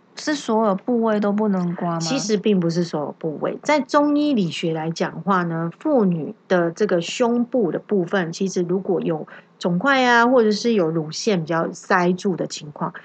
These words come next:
Speaker 2: 是可以用微刮痧的方式帮助血液循环，
Speaker 1: 对。
Speaker 2: 把那一块比较淤结的地方代谢出来，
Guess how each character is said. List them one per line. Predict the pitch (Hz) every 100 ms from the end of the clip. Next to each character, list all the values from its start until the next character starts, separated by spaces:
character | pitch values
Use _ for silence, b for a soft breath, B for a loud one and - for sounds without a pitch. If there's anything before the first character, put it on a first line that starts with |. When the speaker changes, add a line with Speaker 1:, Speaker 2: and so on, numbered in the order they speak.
| B B
Speaker 2:
是 | - 359
可 | - 262
以 | 220
用 | 220 269 233 180
微 | 185 202
刮 | 233 226
痧 | 220 233 226
的 | 196
方 | 180 190 202
式 | 190 202
帮 | 180 196
助 | 214
血 | 190 160
液 | 170
循 | 175 -
环， | - - 202 _
Speaker 1:
对。 | - 208 185
Speaker 2:
把 | 196
那 | 180 208 233
一 | 247
块 | - 262 220 165
比 | 175
较 | 190 -
淤 | 220 208
结 | 185 160
的 | 156
地 | 196 175
方 | 165 160 170 180
代 | 185
谢 | 180 175
出 | 156 -
来， | 147 143